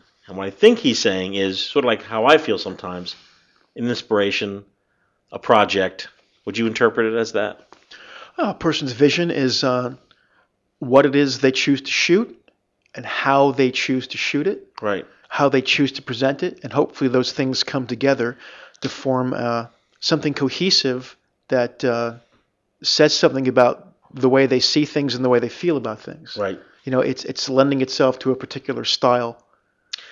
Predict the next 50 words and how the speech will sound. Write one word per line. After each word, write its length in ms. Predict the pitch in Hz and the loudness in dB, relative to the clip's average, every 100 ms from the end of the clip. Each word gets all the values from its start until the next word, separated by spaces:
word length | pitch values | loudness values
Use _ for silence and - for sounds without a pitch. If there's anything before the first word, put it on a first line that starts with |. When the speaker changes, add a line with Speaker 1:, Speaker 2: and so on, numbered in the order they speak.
| - - _ _ - | -20 -20 _ _ -6
Speaker 1:
And 260 | 113 110 | -4 -4
he 120 | - 127 | -6 -2
goes 220 | 120 117 | 0 2
on 140 | 127 | 0
to 80 | 123 | -2
say 260 | - 120 107 | 2 4 4
that, 400 | 104 101 - 107 | 4 2 0 -2
uh, 200 | 104 101 | 0 -2
he 80 | |
would 160 | 104 101 | -4 -2
like 240 | 110 110 | 0 0
us 140 | 117 - | -2 -4
to 100 | 104 | -12
he, 180 | - - | -14 -20
he 220 | _ - 143 | _ 0 2
would 120 | 135 | 4
like 160 | 135 | 2
to 60 | 123 | 0
hear 140 | 123 | -4
more 320 | 117 120 117 98 | 0 4 4 6
about 520 | 95 92 78 - - | 4 2 0 -8 -2
black 240 | 95 90 | -2 0
and 80 | 95 | -6
white 140 | 85 | -8
photography. 480 | - - - - - - _ _ _ _ - - - - 110 | -10 -14 -16 -18 -20 -20 _ _ _ _ -20 -20 -20 -18 -12
So 180 | 98 85 | -8 -8
Speaker 2:
Uh, 280 | 78 101 - - _ _ _ _ _ - 131 | -8 -12 -18 -20 _ _ _ _ _ -14 -4
Speaker 1:
maybe 220 | 117 120 | -2 2
we'll 160 | 123 120 | 2 2
devote 320 | 113 120 127 | 4 6 6
a 40 | |
show 200 | - 147 | 4 4
to 80 | 151 | 4
black 220 | 160 165 | 0 -2
and 80 | 170 | -2
white 140 | 175 | -4
photography 480 | 175 208 226 170 98 | 0 2 2 -2 -10
in 40 | 87 | -8
the 60 | |
future. 120 | - | 2
Speaker 2:
I 40 | 147 | 4
used 200 | 175 - | 4 0
to 60 | |
be 80 | 160 | 0
the 60 | 143 | 0
technical 560 | - 196 196 180 151 | 2 0 0 -2 0
rep 340 | 127 143 131 - - _ _ _ _ _ | 6 6 6 0 -16 _ _ _ _ _
for 480 | - - 151 139 131 - | -20 -4 2 4 4 6
Edwall 440 | 156 147 143 139 | 6 8 6 6
Imaging 520 | 135 139 117 120 110 | 2 0 0 -4 -6